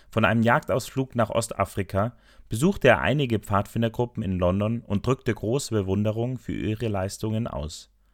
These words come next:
Er schrieb: "Ich halte Spiele im Freien für etwas sehr Wertvolles und mache mir gar nichts daraus, wenn es auch derbe Spiele sind, so dass die Teilnehmer dabei gelegentlich Verletzungen davontragen.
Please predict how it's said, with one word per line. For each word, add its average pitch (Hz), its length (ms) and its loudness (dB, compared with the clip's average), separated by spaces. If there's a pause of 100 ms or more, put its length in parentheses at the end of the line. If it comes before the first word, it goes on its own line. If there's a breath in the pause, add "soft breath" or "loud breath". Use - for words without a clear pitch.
(360 loud breath)
Er 98 140 4
schrieb: - 420 -2 (400)
"Ich - 180 0
halte 139 280 6
Spiele 123 540 2 (120)
im 113 140 4
Freien 120 500 6
für 101 160 0
etwas 110 280 0
sehr 127 200 4
Wertvolles 131 640 2
und 107 120 2
mache 110 260 2
mir 107 160 2
gar 104 180 4
nichts 131 280 -6
daraus, 101 480 2 (320 soft breath)
wenn 110 100 2
es 127 120 2
auch - 120 2
derbe 98 340 4
Spiele 110 340 0
sind, 147 280 -2 (140)
so - 180 -2
dass 104 220 2
die 101 160 -4
Teilnehmer 131 480 0
dabei 117 340 2
gelegentlich 113 560 -2
Verletzungen 95 560 -2
davontragen. 80 800 -6